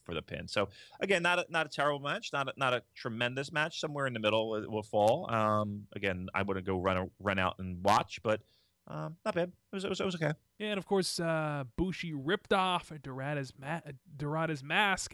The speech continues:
Speaker 2: afterwards, and we saw a little bit of his face. We saw just that, j-, just a peek, just a glimpse, and the camera cut away really quick.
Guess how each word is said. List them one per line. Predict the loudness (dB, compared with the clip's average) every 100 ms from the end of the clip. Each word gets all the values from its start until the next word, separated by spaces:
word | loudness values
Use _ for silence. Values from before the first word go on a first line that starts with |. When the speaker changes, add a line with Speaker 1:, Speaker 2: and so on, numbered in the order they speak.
| -8
Speaker 2:
afterwards, | -6 -6 -2 -2 0 0 0
and | -2 -2 -10 -14 -6
we |
saw | -2 0 0 0
a | -2
little | -4 -2 4 4
bit | 4
of | 0
his | -4 -6
face. | -2 -4 -4
We | -6
saw | -2 0
just | 0 0
that, | -4 -4
j-, | -8
just | -4 -2
a | -2
peek, | 0 0 0
just | -2 -4
a | -4
glimpse, | -6 -4 -4 -4 -2 -2 -2
and |
the | -8
camera | 0 2 4 2
cut | 2 2
away | 4 2
really | -2 -8
quick. | -6 -6 -6